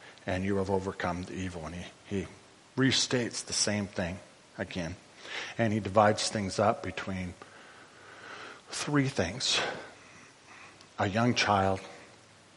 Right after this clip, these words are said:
father in the sense of an older, someone who's had some time, thinking about,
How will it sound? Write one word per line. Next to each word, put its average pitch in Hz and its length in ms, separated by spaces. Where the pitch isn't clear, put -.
father 113 600
in 107 160
the 101 100
sense 104 420
of 98 360
an 113 200
older, 107 440
someone 104 280
who's 92 220
had 101 240
some 95 160
time, 76 320
thinking 87 200
about, 85 120